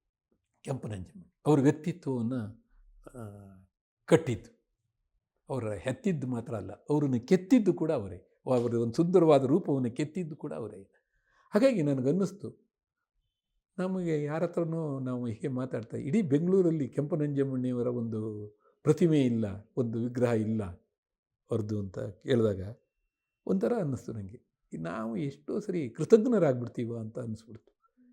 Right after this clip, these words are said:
ಯಾಕೆಂದರೆ ತೊಂಬತ್ತೆಂಟರಲ್ಲಿ,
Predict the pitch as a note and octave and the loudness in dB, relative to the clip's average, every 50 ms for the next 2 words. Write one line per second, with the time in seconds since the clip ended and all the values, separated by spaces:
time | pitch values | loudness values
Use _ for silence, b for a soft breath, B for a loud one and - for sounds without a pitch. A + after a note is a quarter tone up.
0 | _ _ - F3 - A3+ A3+ A3+ F#3 A#2+ A2+ A#2+ C#3 D#3+ - - _ _ _ _ | _ _ -2 4 4 4 4 4 2 2 2 2 -2 -6 -10 -18 _ _ _ _
1 | _ _ _ _ _ _ _ _ _ _ _ _ _ _ _ _ _ _ _ _ | _ _ _ _ _ _ _ _ _ _ _ _ _ _ _ _ _ _ _ _
2 | _ _ - D#3+ F3 G3+ A3 B3+ C4+ C4+ - - - - D#3 D3+ F3 F#3 F3+ F3 | _ _ -2 0 0 2 2 2 0 0 -2 -8 -4 0 0 2 2 0 0 -2
3 | D3 A2+ G2 G2+ - - _ | -2 -2 -2 -4 -8 -14 _